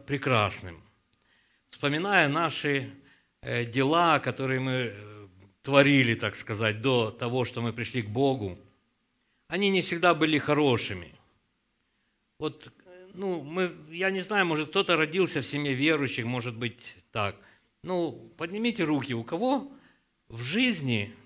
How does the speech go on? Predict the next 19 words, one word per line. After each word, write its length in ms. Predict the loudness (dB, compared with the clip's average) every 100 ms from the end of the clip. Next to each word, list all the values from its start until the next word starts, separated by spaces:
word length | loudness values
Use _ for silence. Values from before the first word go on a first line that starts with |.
| _
до 160 | 0 2
Иисуса 380 | 2 -2 -2 -4
Христа 240 | -2 -4
были 300 | 2 2 4
дела 320 | 4 4 6
не 140 | 2 0
совсем 360 | -4 -2 -4
хорошие? 640 | -2 -4 -2 -2 -6 -14 -18 -20 _ _ _ _ _ _ _ _ _ _ _ _
У 100 | -14
всех 340 | -10 -2 -2 0
были, 280 | -4 -4 -8
правда? 500 | -10 -8 -8 -10 -14 -20 _ _ _ _ _ _ _ _ _ _ _ _ _ _
Все 260 | -8 -2 2
мы 240 | 2 0
делали 540 | -6 2 4 4 2
какие-то 500 | 2 0 0 -4 -4
дела. 340 | -4 -4 -4 -8 -18 _ _ _ _ _ _ _ _ _ _ -20 -20 -20 _ _ _
И 500 | 0 2 2 0 0
иногда, 560 | 2 0 0 0 2